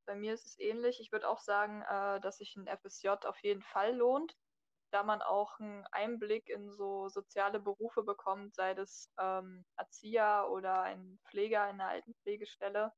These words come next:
oder was anderes in die Richtung.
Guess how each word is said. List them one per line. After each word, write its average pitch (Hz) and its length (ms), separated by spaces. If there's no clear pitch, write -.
oder 196 500
was 190 160
anderes 202 440
in 190 140
die 190 360
Richtung. 208 480